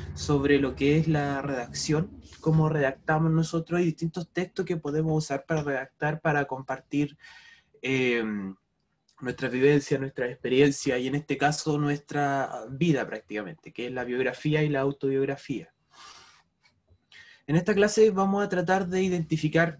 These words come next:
directrices o de identificar esas instrucciones que debemos seguir de la escritura autobiográfica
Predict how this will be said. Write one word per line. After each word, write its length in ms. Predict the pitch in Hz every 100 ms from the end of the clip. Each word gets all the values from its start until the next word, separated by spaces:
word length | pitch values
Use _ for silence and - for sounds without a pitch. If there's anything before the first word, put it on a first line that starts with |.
| -
directrices 1000 | 135 135 123 123 - 170 185 180 165 -
o 680 | 131 131 123 120 110 101 107 _
de 540 | - 131 135 127 120 - -
identificar 840 | 139 131 131 135 127 143 147 143 -
esas 320 | 156 160 -
instrucciones 680 | 139 - 127 - 151 160 160
que 120 | 151
debemos 360 | 139 147 156
seguir 380 | - 156 156 180 _ - - - -
de 180 | 156
la 120 | 165 170
escritura 540 | 165 180 170 196 190
autobiográfica 1080 | 175 185 180 175 160 180 214 202 165 185